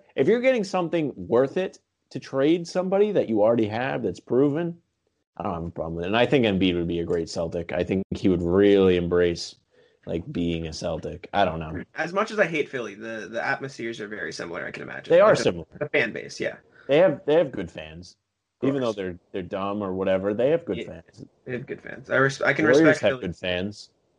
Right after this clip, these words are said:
Speaker 1: Warriors have great fans.
Speaker 2: Warriors have great fans. The, the best fan bases in the N B A.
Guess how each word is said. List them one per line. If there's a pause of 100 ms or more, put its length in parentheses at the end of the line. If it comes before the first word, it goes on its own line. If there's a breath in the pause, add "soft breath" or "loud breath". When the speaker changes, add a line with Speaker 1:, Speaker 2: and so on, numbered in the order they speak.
(400)
Speaker 1:
Warriors
have
great
fans. (100)
Speaker 2:
Warriors
have
great
fans. (340 loud breath)
The,
the
best
fan
bases
in
the
N
B
A.